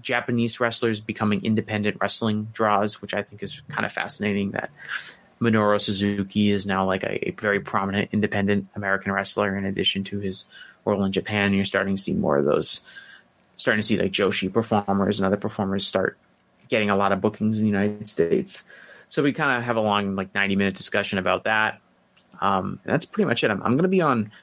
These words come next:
Josh Nason's Punch-Out tomorrow afternoon. I'm not sure when that will run. That's up to Josh, but, and I'm not even sure what we're gonna talk about. I just agreed to do it, so.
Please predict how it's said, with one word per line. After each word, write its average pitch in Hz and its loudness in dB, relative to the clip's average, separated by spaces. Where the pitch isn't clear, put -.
Josh 131 0
Nason's 113 0
Punch-Out - -2
tomorrow 101 2
afternoon. 107 0
I'm 107 0
not 123 2
sure 120 0
when 107 0
that - -2
will - -6
run. - -2
That's - -8
up - -6
to - -12
Josh, 60 0
but, - -6
and 113 0
I'm 113 2
not 127 2
even 135 2
sure 139 0
what 139 0
we're 139 2
gonna 139 2
talk 113 -2
about. - -2
I - -2
just 104 -4
agreed 101 0
to - -14
do - 2
it, - -2
so. - -6